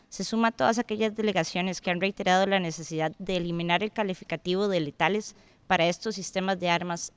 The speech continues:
en nuestras deliberaciones. El calificativo letales crea una categoría que legalmente no existe y podría prestarse para interpretaciones que menoscaben el propósito de las prohibiciones y regulaciones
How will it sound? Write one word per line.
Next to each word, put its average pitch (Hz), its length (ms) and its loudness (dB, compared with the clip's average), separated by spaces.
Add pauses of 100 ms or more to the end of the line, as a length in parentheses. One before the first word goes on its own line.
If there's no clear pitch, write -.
en 185 200 -2 (220)
nuestras 170 420 -4
deliberaciones. 156 800 -4 (380)
El 190 120 -4
calificativo 202 760 0
letales 214 600 2
crea 202 240 4
una 240 200 2
categoría 185 600 0
que - 180 -2
legalmente 185 500 2
no 185 80 0
existe 240 440 -2
y - 20 2
podría 190 440 -2
prestarse 190 520 -2
para 202 240 -2
interpretaciones 180 920 -6 (320)
que 196 100 -2
menoscaben 190 520 4
el 220 80 -2
propósito 185 560 -4
de 214 80 0
las 185 140 -2
prohibiciones 196 600 -4
y 220 40 -6
regulaciones 180 680 -4